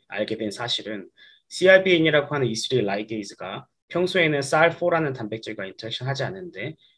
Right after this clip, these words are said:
이 살리도마이드라는 스몰 몰레큘이 있었을 때 이 살리도마이드를 매개해서 씨알비엔이 쌀 포와 인터랙션을 하게 되고, 그 과정 중에서 쌀 포가 이 유비키티네이션이 되고 데그라데이션 됐기 때문에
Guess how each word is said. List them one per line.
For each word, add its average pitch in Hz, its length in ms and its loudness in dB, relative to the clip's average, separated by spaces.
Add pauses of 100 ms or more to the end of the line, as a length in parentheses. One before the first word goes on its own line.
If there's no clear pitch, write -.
(140)
이 101 80 -6
살리도마이드라는 131 1300 2
스몰 156 300 -2
몰레큘이 104 380 -6
있었을 101 440 -10
때 113 300 -6 (280)
이 110 100 -6
살리도마이드를 143 720 2
매개해서 123 720 -2
씨알비엔이 139 800 0
쌀 139 260 2
포와 156 320 2
인터랙션을 117 500 -4
하게 151 280 -6
되고, 113 420 -10 (380)
그 131 160 -2
과정 139 340 4
중에서 135 300 0
쌀 151 320 2
포가 135 400 0
이 110 180 -6
유비키티네이션이 120 720 -4
되고 113 320 -8
데그라데이션 117 560 -4
됐기 127 320 -14
때문에 110 480 -6